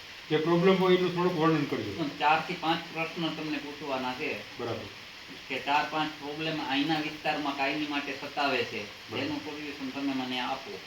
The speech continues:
Speaker 1: હા, હા, હા.
Speaker 2: પહેલો પ્રશ્ન છે, એક બ્લીડિંગ, ટૂંકમાં ખાલ ખરી જવો. નાના બટનનું જે વાતાવરણનું ચેન્જ થાય છે ત્યારે એ પ્રશ્ન વધારે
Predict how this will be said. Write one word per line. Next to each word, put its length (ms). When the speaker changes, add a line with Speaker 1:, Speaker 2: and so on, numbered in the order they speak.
Speaker 1:
હા, 60
હા, 60
હા. 180
Speaker 2:
પહેલો 240
પ્રશ્ન 540
છે, 240
એક 160
બ્લીડિંગ, 600
ટૂંકમાં 300
ખાલ 200
ખરી 220
જવો. 340
નાના 240
બટનનું 720
જે 80
વાતાવરણનું 760
ચેન્જ 200
થાય 180
છે 220
ત્યારે 300
એ 100
પ્રશ્ન 440
વધારે 500